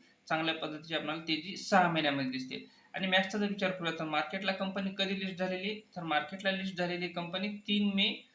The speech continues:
तीन मे दोन हजार मध्ये, अ, चोवीस म्हणजे याच वर्षामध्ये लेटेस्ट एक, अ, चार महिने कंपनी लेट झाली. कंपनीला चार महिन्यामध्ये जवळपास कंपनीला चोवीस पॉइंट नव्वद पर्सेंट म्हणजे पंचवीस पर्सेंटच्या आसपास आपल्याला रिटर्न मिळून दिले.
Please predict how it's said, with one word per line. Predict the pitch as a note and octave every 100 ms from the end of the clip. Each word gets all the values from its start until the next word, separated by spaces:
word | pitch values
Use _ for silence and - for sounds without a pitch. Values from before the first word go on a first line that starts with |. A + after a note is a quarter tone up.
| _ _ _ _ _
तीन | G#3 A3 G#3
मे | G3+ A#3 -
दोन | E3 E3+
हजार | E3 D#3 D#3
मध्ये, | D3 C#3 A2+ - C#3+
अ, | C#3+ D3 C#3+ C3+ -
चोवीस | G3 D3+ - E3
म्हणजे | F3+ F3+
याच | F#3+ G#3
वर्षामध्ये | G3+ F3+ F#3 F3 E3+ E3
लेटेस्ट | G#3+ F#3+ G#3 G#3 -
एक, | D#3+ -
अ, | E3+ E3+ E3+
चार | E3+ D#3 E3+
महिने | E3 D#3+
कंपनी | D#3+ D3+ D#3+ D3+
लेट | C#3+
झाली. | D3+ C#3+ -
कंपनीला | - - E3 G3+ G3
चार | F#3 F#3 F#3
महिन्यामध्ये | E3 D#3 D#3+
जवळपास | D3+ C#3+ D3 -
कंपनीला | D3 C3 D#3 G3 G#3 - _ _ -
चोवीस | G3+ A#3 -
पॉइंट | G3+ G3 F#3
नव्वद | F3+ F#3
पर्सेंट | - E3 F3 D3+
म्हणजे | D3+
पंचवीस | E3 E3 D#3+ F3+
पर्सेंटच्या | - D#3 - D#3+ D3
आसपास | C#3+ D#3+ -
आपल्याला | C#3 C#3
रिटर्न | C3+ C3 E3
मिळून | D3+ D3
दिले. | C3+ C3+